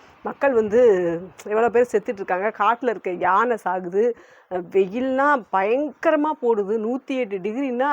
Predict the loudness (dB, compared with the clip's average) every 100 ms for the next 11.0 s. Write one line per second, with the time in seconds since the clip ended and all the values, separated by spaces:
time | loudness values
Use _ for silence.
0 | 0 -2 -6 -4 -2 -2 -2 -2 0 2
1 | 2 0 -2 -2 -4 -4 -4 -4 -6 -6
2 | -6 -6 -6 -6 -6 -8 -8 _ -20 -6
3 | -4 -2 -4 -2 -4 -4 0 0 0 -4
4 | -6 -4 -4 -6 -4 0 2 0 -2 -8
5 | -10 -10 -12 -6 -4 -4 -8 -10 -4 -2
6 | -2 -4 -6 -8 -6 -6 -4 -2 -2 -4
7 | -6 -6 -6 -6 -2 -4 -4 -4 -4 -2
8 | -2 0 0 2 0 0 -2 2 2 2
9 | -2 -6 -6 -4 -6 -4 -4 -2 -2 -4
10 | -2 -2 -4 -4 -4 -4 -4 -6 -4